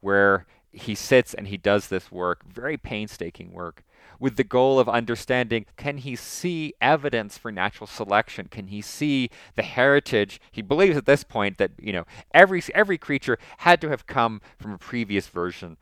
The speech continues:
of itself. And so what he's doing is he's looking for the morphological characteristics of the,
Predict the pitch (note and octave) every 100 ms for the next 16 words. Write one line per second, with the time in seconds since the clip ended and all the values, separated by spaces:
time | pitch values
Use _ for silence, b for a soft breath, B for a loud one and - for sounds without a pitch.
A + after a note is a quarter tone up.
0 | b F2+ E2+ - - E2 - - G2+ B2
1 | B2+ B2 A2+ - E3 D#3 A2 G#2+ - A#2+
2 | F3+ - C3 G#2 b b b b - A2
3 | A2 C#3 - A2+ G#2+ A2+ G#2+ - G#2 G2+
4 | F#2+ F#2 - E2+ F2